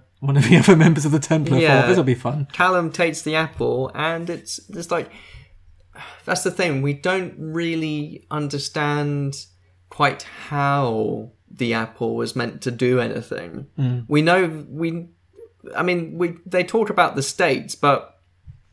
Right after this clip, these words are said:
Speaker 2: we don't know if by eradicating violence what, everyone predisposed to violence will instantly die, or there's mind control.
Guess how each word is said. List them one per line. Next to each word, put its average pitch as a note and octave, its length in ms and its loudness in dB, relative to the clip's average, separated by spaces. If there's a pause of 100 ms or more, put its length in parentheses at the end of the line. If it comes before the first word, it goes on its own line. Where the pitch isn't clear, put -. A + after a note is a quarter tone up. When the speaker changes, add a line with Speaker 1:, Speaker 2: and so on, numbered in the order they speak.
(300)
Speaker 2:
we C#3 100 0
don't C#3 220 4
know C3 160 4
if C3 160 0
by B2+ 140 4
eradicating A#2+ 680 0
violence A#2 520 0 (360)
what, G#2+ 280 -2
everyone B2+ 360 0
predisposed B2 680 0
to A#2+ 60 -4
violence B2 480 -2
will A#2 200 -2
instantly A2+ 460 -8
die, C3 760 0
or A#2+ 480 -2 (340)
there's A2 240 -2
mind A#2+ 520 0
control. C3+ 640 2